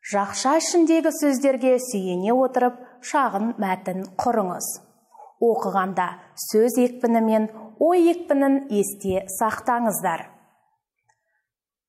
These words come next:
Сіздің отбасыңыз қандай? Шағын, онша үлкен емес. Үлкен.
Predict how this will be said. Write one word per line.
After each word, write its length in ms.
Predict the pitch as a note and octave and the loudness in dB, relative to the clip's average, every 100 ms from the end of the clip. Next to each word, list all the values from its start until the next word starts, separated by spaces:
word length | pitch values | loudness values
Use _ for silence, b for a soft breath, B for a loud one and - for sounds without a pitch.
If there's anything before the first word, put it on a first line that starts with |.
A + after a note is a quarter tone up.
| _ _ _ _ _ _ _ | _ _ _ _ _ _ _
Сіздің 840 | - - D4+ C4+ C#4+ F4+ F4+ F4 - | -6 0 0 0 2 2 2 -2 -2
отбасыңыз 880 | C4+ D#4+ D#4+ - D4+ D4+ C#4+ D4 C#4+ - | 0 0 -2 -2 -2 2 4 4 0 -6
қандай? 640 | - D4+ F#4+ F#4+ C4 D3+ A2+ - - _ _ _ _ - | -2 0 2 0 0 -4 -12 -20 -20 _ _ _ _ -16
Шағын, 580 | - F4 F4 A#3+ A#3 B3 - - _ _ b b b | -4 0 2 0 -2 -4 -8 -20 _ _ b b b
онша 560 | A3+ A3+ G#3+ - C4 E4 | 2 2 0 0 0 2
үлкен 480 | B3+ A#3 - A3 A#3+ | 0 -2 -2 0 2
емес. 480 | B3 D4 C#4+ D#3 - - - _ _ _ _ _ - | 4 4 4 2 -4 -8 -10 _ _ _ _ _ 0
Үлкен. 560 | F4+ F#4+ F4+ A3+ A3 | 2 2 0 0 0